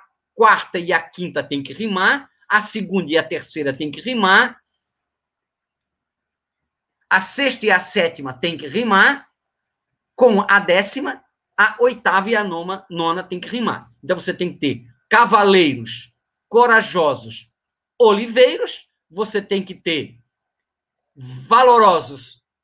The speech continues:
corajosos, você tem que ver, ter fiança, perseverança, onde é que eu me perdi aqui? Fiança, perfe-,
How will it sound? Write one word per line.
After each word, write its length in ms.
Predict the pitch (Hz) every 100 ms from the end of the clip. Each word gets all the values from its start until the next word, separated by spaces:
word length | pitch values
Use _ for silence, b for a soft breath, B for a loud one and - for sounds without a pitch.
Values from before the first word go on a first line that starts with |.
| _
corajosos, 920 | 220 202 240 233 277 294 339 - - _ _ _ _
você 340 | 180 226 214
tem 240 | 214 208
que 100 | 202
ver, 420 | 185 160 143 139 _
ter 400 | 180 135 - _ _ _ _ _ _ - - -
fiança, 760 | 226 269 240 277 - - 294 294 _ _ _ _ _ _ _ _ _ _ _ _ _ _ _ _ _ -
perseverança, 1120 | 285 277 - 226 226 220 262 277 - 285 285 _ _ _ _ _ _ _ _ _ _ _ _ _ _ _ _ _
onde 140 | 151
é 20 |
que 80 | 180
eu 80 | 151
me 160 | 156 156
perdi 260 | 156 147
aqui? 320 | 165 139 - - _ _ _ _ _ - -
Fiança, 500 | 233 254 226 - 175
perfe-, 640 | - 185 - 190 196 226